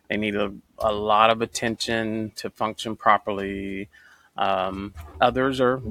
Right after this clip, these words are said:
hands-off, pretty much, you know, the smaller systems.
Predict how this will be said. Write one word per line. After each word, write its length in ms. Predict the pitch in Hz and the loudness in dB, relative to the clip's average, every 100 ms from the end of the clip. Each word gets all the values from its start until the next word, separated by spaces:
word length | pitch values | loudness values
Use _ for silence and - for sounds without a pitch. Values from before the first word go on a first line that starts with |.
| 107 | -4
hands-off, 640 | 127 120 147 104 107 - | 0 2 4 6 4 0
pretty 180 | - 120 | -4 -2
much, 440 | 120 117 - - - _ _ | 0 -2 -2 -12 -14 _ _
you 80 | - | -6
know, 120 | 104 | -4
the 100 | 101 | -4
smaller 400 | 101 - 110 110 | -6 -2 -2 -2
systems. 640 | 110 - 110 - 104 101 | -4 -6 -6 -4 -6 -6